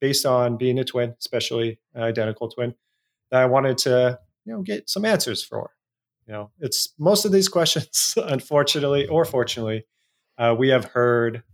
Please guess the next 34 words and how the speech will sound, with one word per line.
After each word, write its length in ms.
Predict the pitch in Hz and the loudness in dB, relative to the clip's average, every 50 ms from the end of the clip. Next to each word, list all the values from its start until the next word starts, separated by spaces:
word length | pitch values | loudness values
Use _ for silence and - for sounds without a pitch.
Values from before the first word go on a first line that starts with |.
| - | -12
most 280 | - 120 123 123 - - | 0 2 2 2 2 0
of 100 | 123 107 | -2 -2
our 140 | 107 101 104 | 0 0 0
life, 260 | 101 95 101 104 - _ _ _ _ | -2 -2 -4 -6 -8 _ _ _ _
and 300 | - 123 120 117 113 117 | -6 -2 -2 0 0 0
most 260 | 120 127 123 123 120 - | 0 0 0 0 -2 -4
twins, 540 | - 123 113 113 110 110 107 - - - _ _ | -6 -4 -4 -4 -4 -4 -8 -10 -14 -16 _ _
especially 400 | - _ - 101 - - 113 120 | -20 _ -16 -16 -10 -4 -2 -2
identical 420 | 123 165 196 202 180 - - 139 | 2 4 4 4 4 0 -2 -8
twins, 500 | 135 - 135 123 120 123 120 - - - - - - - - - _ _ _ _ _ _ | -8 -6 -6 -6 -6 -6 -10 -14 -16 -18 -20 -20 -20 -20 -20 -20 _ _ _ _ _ _
get 120 | - 123 - | -6 -6 -4
these 160 | 127 120 110 | -2 -4 -4
questions 440 | - - 123 117 - - 117 107 - | 0 0 0 2 2 -2 -4 -4 -2
all 140 | 123 117 113 | 0 0 -2
the 80 | 110 107 | -2 -6
time, 460 | - - 107 107 107 107 104 107 104 _ _ | -6 -2 -2 0 0 -2 -4 -8 -14 _ _
or 60 | - | 0
at 100 | 143 165 | 2 4
least 200 | 190 190 180 185 | 4 4 4 2
when 140 | 147 127 113 | -2 -4 -4
you're 100 | 104 101 | -4 -6
young 380 | 104 104 110 107 110 107 104 101 | -4 -2 0 0 0 -2 -4 -8
and, 180 | 98 95 98 101 _ _ _ _ _ _ _ _ _ _ _ _ _ _ _ | -14 -16 -20 _ _ _ _ _ _ _ _ _ _ _ _ _ _ _ _
you 80 | _ - | _ -14
know, 120 | 98 98 101 _ _ _ _ _ _ _ _ | -14 -14 _ _ _ _ _ _ _ _ _
kids 260 | - 127 113 107 - | -6 -4 -4 -4 -4
are 240 | 113 107 101 113 _ _ | -6 -8 -8 -10 _ _
inquisitive, 840 | 123 110 104 _ _ _ _ 123 110 113 107 107 107 107 104 _ | -12 -12 -12 _ _ _ _ -6 -4 -4 -4 -4 -6 -6 -8 _
to 80 | _ 117 | _ -8
say 200 | - - 113 110 | -6 -6 -6 -6
the 100 | 101 110 | -6 -6
least. 340 | 110 113 113 110 - - _ _ _ _ _ _ _ _ _ _ _ _ | -4 -4 -4 -4 -6 -12 _ _ _ _ _ _ _ _ _ _ _ _
So, 640 | - - 135 123 120 120 120 120 120 117 113 120 _ _ _ _ _ _ _ _ _ _ _ _ _ _ - - _ - | -8 -2 2 4 4 6 4 4 2 0 -4 -8 _ _ _ _ _ _ _ _ _ _ _ _ _ _ -12 -10 _ -10
uh, 320 | 117 110 107 107 104 104 | -8 -6 -4 -4 -6 -6